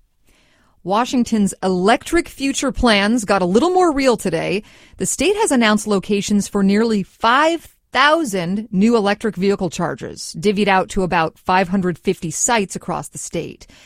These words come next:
They'll be in popular public places and where people may not have access to their own charging system, such as libraries, parks, and multifamily housing. Money for the stations is coming from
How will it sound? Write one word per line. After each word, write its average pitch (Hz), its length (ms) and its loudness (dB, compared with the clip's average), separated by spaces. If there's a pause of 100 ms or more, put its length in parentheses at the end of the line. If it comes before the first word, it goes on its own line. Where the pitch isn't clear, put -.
(240)
They'll 196 160 2
be 208 300 -2
in 180 160 -2
popular 269 580 -4
public 240 340 -4
places 190 680 -4
and 190 220 0
where 208 140 0
people 208 340 -4
may 202 180 0
not 370 160 -4
have 240 180 0
access 170 420 -2
to 196 100 -2
their 165 180 -2
own 165 220 0
charging 214 400 0
system, 226 460 -4 (260)
such - 260 -6
as 156 300 -6
libraries, 262 760 0
parks, - 680 -2
and 202 340 0
multifamily 214 680 -2
housing. 175 580 -6 (500)
Money 254 460 0
for 208 160 -6
the 170 80 -2
stations 160 500 -6
is 156 120 -8
coming 185 280 0
from 202 500 -2